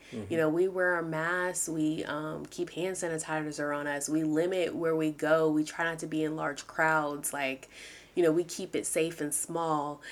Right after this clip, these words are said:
Speaker 2: And,
Speaker 1: And we have to
Speaker 2: um,
Speaker 1: live our lives.
Speaker 2: and, yeah, and we have to live our lives. But, um, you know, I, I let down my guard <laughs> one time
Speaker 1: I don't
Speaker 2: <laughs> with family.
Speaker 1: Yeah.
Speaker 2: And, um,
Speaker 1: Which I think ninety percent of folks would excuse you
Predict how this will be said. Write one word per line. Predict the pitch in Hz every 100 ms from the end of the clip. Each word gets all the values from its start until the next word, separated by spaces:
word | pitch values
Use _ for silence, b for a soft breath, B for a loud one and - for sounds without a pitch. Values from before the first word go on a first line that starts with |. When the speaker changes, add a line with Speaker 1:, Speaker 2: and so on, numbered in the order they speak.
| B B -
Speaker 2:
And, | 170 160 156 151
Speaker 1:
And | 156
we | 131
have | 113
to | 110
Speaker 2:
um, | 104
Speaker 1:
live | 101
our | 120
lives. | 90 73 73 -
Speaker 2:
and, | 277 247
yeah, | 349 196
and | 202
we | 233
have | 247 233
to | 226
live | 214
our | 214 208
lives. | 185 175 196 - B B -
But, | 202 185
um, | - 190 185 175 175 - - - - - - - -
you |
know, | 202 190 180 135 - - -
I, | 190 208 -
I | 185
let | 196 202 190
down | 196 180
my | 160
guard | 156 160 190 165 160 160 165 B B B B
<laughs> | B B B B -
one | 143 139 226 320
time | 233 165 208
Speaker 1:
I |
don't | 208 190 359
Speaker 2:
<laughs> |
with | - 208 -
family. | - 156 160 202 277 339 466
Speaker 1:
Yeah. | 381 175 170 170 B B B -
Speaker 2:
And, | 208 208 202 196 -
um, | 180 180 180 175
Speaker 1:
Which | 165 175
I |
think | 160 165 135 - - -
ninety | 113 110 117 113 110 98
percent | 98 - 107 98
of | -
folks | 92 85 -
would | 92
excuse | 85 - - 90 87 -
you | 80